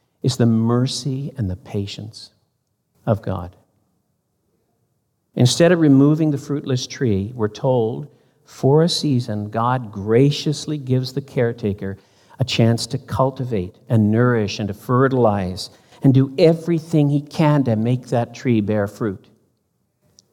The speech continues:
You know, this passage is very similar to a passage in Second Peter three, eight and nine that says, "The Lord is not slow in keeping his promise, as some understand slowness. Instead, he is patient with you,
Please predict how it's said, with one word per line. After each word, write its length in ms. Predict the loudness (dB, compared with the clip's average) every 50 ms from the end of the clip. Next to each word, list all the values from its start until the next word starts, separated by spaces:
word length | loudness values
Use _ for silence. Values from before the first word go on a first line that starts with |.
| _ _ _ _ _ _ _ _ _ _ _ _ _
You 80 | 4 4
know, 60 | 6
this 260 | 6 6 4 4 2
passage 580 | 0 0 2 4 4 2 2 2 0 0 0 -2
is 200 | -4 -4 -4 -2
very 400 | 2 2 4 4 6 4 4 2
similar 560 | 2 2 2 4 4 4 2 2 0 -4 -8 -12 -20 -20 _ _ _
to 100 | 2 2
a 40 | 2
passage 460 | 4 4 4 4 2 0 -2 -2 -2
in 60 | -2 0
Second 380 | 2 2 2 2 2 -2 -2
Peter 260 | 0 0 0 2 0
three, 340 | -2 -2 -2 -2 0 2 2
eight 180 | 2 2 0 0
and 120 | -2 0
nine 260 | 2 2 2 2 2
that 140 | 0 0 0
says, 380 | 2 2 4 2 2 0 -4 -10 -14 -20 _ -2 0
"The 100 | 2 4
Lord 320 | 6 6 6 6 4 4
is 160 | 2 0 0
not 200 | 0 0 0 -2
slow 420 | -4 -4 0 2 4 4 4 2 2
in 120 | -2 -4
keeping 340 | -4 -6 -6 -4 -2 -2 0
his 160 | 0 0 -2
promise, 640 | -4 -4 -2 0 0 0 0 -2 -6 -8 -12 -14 -10 _
as 160 | -4 -2 -2
some 240 | 0 0 2 2 2
understand 520 | 2 0 -4 -6 -6 -4 -4 -2 -2 -4
slowness. 640 | -6 -6 -4 -4 -4 -4 -4 -8 -8 -10 -14 -16 -18 _ _ _ _ _ _ _ _ _ _ _
Instead, 420 | 2 2 2 4 4 4 4 4 4
he 80 | 2
is 120 | -2 -2 -4
patient 520 | -4 0 2 4 4 4 2 0 -2 0
with 200 | -2 -4 -4 -6
you, 160 | -12 -14 -14